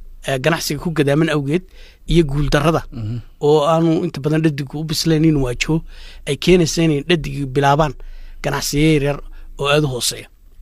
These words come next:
Speaker 1: Taasoo culimmadu markaa ay xuseen xagga maalgelinta, hannaanka labku raacaya, een, inay tahay in uu mashruucan uu ka, ku maalgeliyo raasamaal, een, eh, baaxad leh.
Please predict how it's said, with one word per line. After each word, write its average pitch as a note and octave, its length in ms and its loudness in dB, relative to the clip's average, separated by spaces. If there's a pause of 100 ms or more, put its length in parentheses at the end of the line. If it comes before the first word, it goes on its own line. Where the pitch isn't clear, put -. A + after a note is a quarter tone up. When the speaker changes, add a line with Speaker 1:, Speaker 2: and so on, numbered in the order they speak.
Speaker 1:
Taasoo F3+ 320 4
culimmadu F3 300 4
markaa E3+ 320 0
ay B2+ 140 -4
xuseen D#3 360 2 (500)
xagga D#3 200 -2
maalgelinta, D3 560 0 (460)
hannaanka D#3+ 380 0
labku D#3 360 0
raacaya, C3+ 420 0 (800)
een, B2+ 380 -4
inay D#3+ 240 0
tahay C#3 300 -2 (360)
in F#3 180 4 (760)
uu D3 400 0
mashruucan E3 680 2 (140)
uu D3+ 80 -4
ka, - 160 0 (240)
ku G#3 80 4
maalgeliyo C3+ 540 2 (320)
raasamaal, D#3 440 2 (1040)
een, C3 420 0
eh, B2+ 520 -8
baaxad A#2+ 480 -2
leh. B2 100 -12